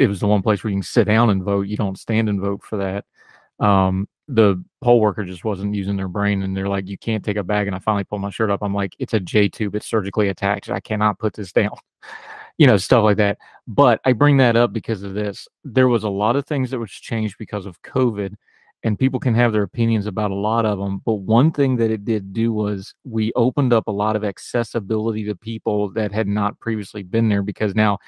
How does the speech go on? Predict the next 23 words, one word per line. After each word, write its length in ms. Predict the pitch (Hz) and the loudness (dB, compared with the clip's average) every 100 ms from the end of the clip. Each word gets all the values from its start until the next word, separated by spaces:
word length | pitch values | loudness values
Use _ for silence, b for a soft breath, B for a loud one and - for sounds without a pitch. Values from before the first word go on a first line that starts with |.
| b b | b b
everybody's 540 | 139 147 113 110 101 | 6 6 6 4 0
got 180 | 98 104 | -2 -2
an 80 | 104 | -4
accessibility 720 | 98 - 101 - 101 104 104 | -6 -6 -6 -8 -6 -6 -4
issue 280 | 98 - 107 | -8 -8 -10
one 180 | 101 101 | -8 -6
way 100 | 101 | -4
or 80 | 98 | 2
the 100 | 117 | 2
other, 220 | 107 - | 2 -4
right? 300 | 107 113 - _ b b b b b b b b | -6 -8 -8 _ b b b b b b b b
How 400 | - - 123 175 | -10 0 4 6
important 560 | 147 - 151 151 139 113 | 4 2 2 2 2 0
is 200 | 107 104 | 0 0
it 180 | 110 - _ | 0 -2 _
for 240 | - 117 | -6 -2
us 120 | 107 - | -2 -4
to 180 | 107 | -10
take 480 | 95 113 110 - 113 | -4 0 0 -4 -8
good 240 | 104 120 127 | 2 2 4
lessons 560 | 113 117 - 110 101 | 0 -2 -4 -6 -6
from 500 | - - 110 104 104 - | -8 -2 0 0 -2 -6
that 500 | 123 107 117 113 113 | -18 -6 0 2 2